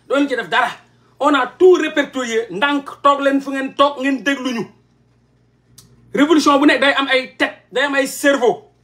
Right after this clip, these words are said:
Day am ñuy dem au front, dafa, lu nekk am na. Ñun xam nañ front yi. Koo gis mu doon tey tête, yàgg na ci front bi. Ñun yàgg nañ ci front bi bay tey di doon ay tête, ay locomotive bopp. Nga xam ne luy dal ci ñun lay dal balaa yegsi ci yéen. Donc, doucement,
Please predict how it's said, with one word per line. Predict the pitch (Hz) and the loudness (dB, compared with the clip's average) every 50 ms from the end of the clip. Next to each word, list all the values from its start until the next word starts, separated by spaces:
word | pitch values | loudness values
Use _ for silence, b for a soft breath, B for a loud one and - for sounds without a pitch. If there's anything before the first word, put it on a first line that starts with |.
| _ _ _ _ _ _ _ _ _ _ _ _ _ - | _ _ _ _ _ _ _ _ _ _ _ _ _ -6
Day | 202 262 | -4 -2
am | 277 285 285 | 2 2 2
ñuy | 294 285 | 2 2
dem | 285 285 285 | 0 -2 -4
au | - 277 269 | -2 -4 -4
front, | - - 294 294 294 294 | -2 -2 0 0 2 2
dafa, | 277 277 - - - | 0 -2 -4 -6 -8
lu | 247 262 320 | -6 -4 0
nekk | 339 349 330 - - - | 0 0 -2 -2 -6 -6
am | - 254 247 233 | -4 -4 -2 -4
na. | 190 - - _ _ _ _ _ - | -6 -6 -8 _ _ _ _ _ -10
Ñun | 208 247 277 294 | -2 0 0 2
xam | - 294 302 | 2 0 0
nañ | 311 294 294 | 0 0 -2
front | 285 285 269 254 220 | 0 0 0 0 0
yi. | 196 180 170 160 - | -2 -2 -4 -6 -2
Koo | - 370 381 370 370 | 0 2 4 4 2
gis | 349 311 226 | 2 0 0
mu | 285 311 | -2 2
doon | 285 294 294 285 | 2 2 2 2
tey | 285 262 247 - - | -2 -2 -4 -2 -4
tête, | 285 277 - b b b b b b | -6 -6 -6 b b b b b b
yàgg | 202 254 294 294 294 285 | -2 -2 -2 -2 0 -4
na | 285 269 | -4 -4
ci | 277 294 | -6 -8
front | - - 254 254 220 190 | -6 -4 -2 -2 -2 -4
bi. | 160 143 - | -6 -10 -14
Ñun | 175 196 254 262 | -12 -12 -6 -4
yàgg | 294 294 285 302 | -4 -4 -2 -2
nañ | 320 302 | -4 -2
ci | 277 285 | -4 -4
front | - 285 285 269 247 | -4 -2 0 0 -2
bi | 240 | -2
bay | 226 247 269 269 | -4 -4 -4 -2
tey | 285 285 285 | -2 -4 -4
di | 277 277 | -4 -2
doon | 269 262 - 180 | -2 -2 -2 -2
ay | 233 247 254 233 B B B B B _ | -2 -6 -6 -6 B B B B B _
tête, | - 311 311 - - - - | -4 -4 -4 -4 -8 -8 -6
ay | 247 262 | -6 -4
locomotive | 269 277 294 294 311 294 294 - - 269 185 156 | -2 -2 -2 -2 0 -2 -2 -2 -2 -4 -2 0
bopp. | 277 277 277 - - - - _ _ _ _ _ _ _ _ _ _ _ _ _ _ _ _ - | -2 -2 -2 -4 -14 -20 -20 _ _ _ _ _ _ _ _ _ _ _ _ _ _ _ _ -2
Nga | 202 294 | -2 0
xam | - 277 285 | 2 4 4
ne | 294 262 | 4 4
luy | 233 254 320 370 359 - | 4 4 4 4 4 2
dal | - 311 311 302 - | 0 -2 -4 -4 -6
ci | 285 277 | -2 -2
ñun | 302 302 | 0 2
lay | 294 294 277 - | 2 2 2 2
dal | 285 285 277 - | 0 -4 -2 -2
balaa | 269 285 269 262 | -2 0 0 0
yegsi | 277 269 - 269 - | -2 -6 -10 -14 -14
ci | - 262 | -6 -2
yéen. | 269 262 233 196 147 - _ _ _ _ _ _ _ _ _ _ _ _ _ _ _ _ | 0 0 0 -2 -6 -12 _ _ _ _ _ _ _ _ _ _ _ _ _ _ _ _
Donc, | 170 233 269 285 277 - 320 359 359 - | 0 0 0 0 0 -4 -10 -12 -12 -16
doucement, | 170 147 160 339 330 - - 294 294 294 302 294 | -14 -2 0 0 0 2 0 0 0 2 0 -2